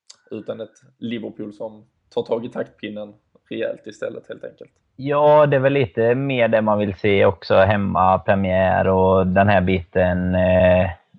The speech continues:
Speaker 2: nåväl, så är det regerande mästarna som kommer på besök. Men det har ju funnits tuffare regerande mästare att möta i, genom historien, om man säger så. Jag känner väl att, eh,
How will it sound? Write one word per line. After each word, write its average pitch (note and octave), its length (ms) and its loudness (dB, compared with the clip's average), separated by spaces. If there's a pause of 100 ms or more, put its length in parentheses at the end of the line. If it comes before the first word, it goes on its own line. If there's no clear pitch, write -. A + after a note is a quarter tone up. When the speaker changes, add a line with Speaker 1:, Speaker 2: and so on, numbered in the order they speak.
(520)
Speaker 2:
nåväl, A2+ 600 6
så - 120 0
är G2+ 200 6
det F#2+ 420 6
regerande G2 460 2
mästarna F#2+ 480 0
som G2 120 -6
kommer F#2+ 220 -2
på F2+ 120 -6
besök. F2+ 420 -2
Men F#2+ 180 -4
det G2 80 2
har G2+ 100 2
ju F#2 300 -4 (180)
funnits G2+ 340 -2
tuffare F#2+ 480 0
regerande F#2 420 2
mästare F#2+ 380 2
att G2+ 60 2
möta F#2 520 2
i, F2+ 260 -4 (720)
genom B2 300 2
historien, G#2+ 540 2
om G#2 80 0
man G#2 140 0
säger F#2+ 160 0
så. F2+ 180 0
Jag F#2+ 180 2
känner F#2+ 280 -2
väl F2+ 180 -2
att, F2 280 -6
eh, F#2 960 0